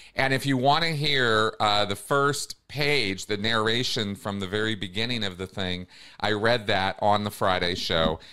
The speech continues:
and I would encourage you to check out our show on Friday, 'cause I thought it was pretty good. We broke down a little bit about why cults like Scientology,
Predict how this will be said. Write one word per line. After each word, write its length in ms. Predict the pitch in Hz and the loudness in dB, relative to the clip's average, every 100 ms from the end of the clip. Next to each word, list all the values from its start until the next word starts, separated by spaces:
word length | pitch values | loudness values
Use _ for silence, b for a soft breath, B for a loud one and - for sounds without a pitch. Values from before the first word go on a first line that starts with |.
| B | B
and 120 | 104 | -2
I 80 | 104 | 0
would 160 | 101 98 | 2 0
encourage 460 | 98 113 101 95 | -2 0 2 0
you 80 | 101 | -4
to 80 | - | -6
check 300 | - 101 - | -2 -2 0
out 240 | 110 110 - | 0 0 0
our 200 | 87 87 | 0 0
show 260 | - 92 | 2 2
on 140 | 85 85 | 2 0
Friday, 260 | 101 87 | 2 2
'cause 100 | 92 | 0
I 80 | 143 | -2
thought 140 | 165 143 | 0 -2
it 40 | |
was 100 | 117 | -2
pretty 200 | 127 101 | -2 -2
good. 260 | 98 80 - B B B | 0 -2 -4 B B B
We 100 | 107 | -2
broke 280 | 104 113 107 | 2 4 2
down 240 | - 98 98 | 2 0 2
a 60 | |
little 160 | 98 98 | 0 2
bit 160 | 95 | 2
about 320 | 95 90 85 104 | 2 2 0 0
why 560 | 98 95 95 95 95 - | 2 4 2 2 0 -4
cults 400 | - 104 101 - | 0 0 0 -2
like 140 | 92 | -2
Scientology, 1080 | - 95 90 87 90 104 107 101 87 87 | 0 0 0 -2 0 2 2 0 -2 -4